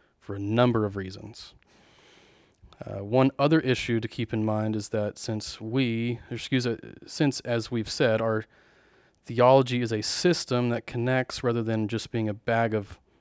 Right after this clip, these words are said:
theological marbles, we have to consider the farther-reaching ramifications of accepting such a notion. For certain reasons, especially, thought leaders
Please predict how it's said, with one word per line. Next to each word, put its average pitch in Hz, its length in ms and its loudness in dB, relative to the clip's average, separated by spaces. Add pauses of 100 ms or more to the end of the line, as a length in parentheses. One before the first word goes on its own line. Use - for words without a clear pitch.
(140)
theological 113 580 0
marbles, 110 760 0
we 107 120 -8
have 110 460 -4
to 113 260 -4
consider 117 680 0 (720)
the 107 80 -6
farther-reaching 135 760 6
ramifications 113 800 -2
of 104 80 -12
accepting 107 640 -4
such - 240 -8
a - 20 -6
notion. 104 600 -2 (760)
For - 100 -18
certain 127 340 2
reasons, 123 400 2
especially, 123 680 2 (760)
thought - 520 2
leaders 117 640 0